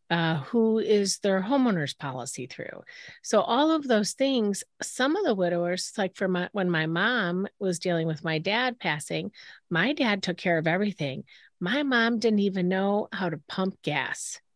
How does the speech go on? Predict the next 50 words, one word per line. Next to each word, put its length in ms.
I 100
kid 320
you 100
not. 320
They'd 140
been 160
married 240
fifty-one 480
years. 300
My 100
mom 240
had 160
never 320
filled 340
her 120
tank 320
with 160
gas. 440
So 500
they 160
don't 260
know 300
so 340
much, 560
right? 400
And 200
so 200
that's 240
why, 160
first 400
of 100
all, 140
we 180
always 320
try 160
to 100
encourage 460
people 320
to 160
learn 420
their 140
finances 640
as 140
they 140
get 160
older, 280
learn 360
where 140
things 340
come. 320